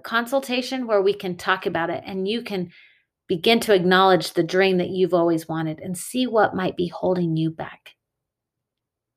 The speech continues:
Go to my website to find out more of how you can schedule a consult or you can message me.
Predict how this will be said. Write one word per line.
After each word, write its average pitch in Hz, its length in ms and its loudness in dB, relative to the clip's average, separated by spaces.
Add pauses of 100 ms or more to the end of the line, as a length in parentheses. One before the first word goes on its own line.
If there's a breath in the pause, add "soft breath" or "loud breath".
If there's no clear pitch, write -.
(680)
Go 208 120 6
to 233 60 6
my 254 120 6
website 247 680 4 (680)
to - 80 -20
find 196 300 0
out 185 160 2
more 180 220 -2
of 185 100 -4
how 185 100 -4
you 170 160 -2
can 170 240 -10 (480)
schedule 190 480 0
a 185 60 2
consult 190 640 -8 (400 loud breath)
or 190 60 0
you 170 120 0
can 170 220 -4
message 185 360 -4
me. 226 300 -8